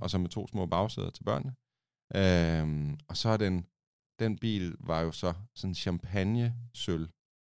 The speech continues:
som jo er sådan lidt firsagtig. Og så med vinrødt, øh, læderinteriør.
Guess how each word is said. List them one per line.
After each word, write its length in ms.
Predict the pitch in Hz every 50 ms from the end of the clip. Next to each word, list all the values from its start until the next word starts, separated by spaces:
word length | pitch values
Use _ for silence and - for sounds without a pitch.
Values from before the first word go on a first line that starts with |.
| - 71
som 100 | 67 50
jo 60 | 50 50
er 100 | - -
sådan 140 | - -
lidt 160 | - - - -
firsagtig. 500 | - - - - 64 - - - - - _ _ _ _ _ _ -
Og 100 | - 87
så 100 | - 92
med 140 | 85 85 85
vinrødt, 680 | 80 85 95 98 104 110 95 82 78 76 - - - _ _ _ - - -
øh, 480 | 78 76 76 76 73 71 76 76 78 78 78
læderinteriør. 640 | 82 80 85 87 85 76 69 71 73 73 69 67 71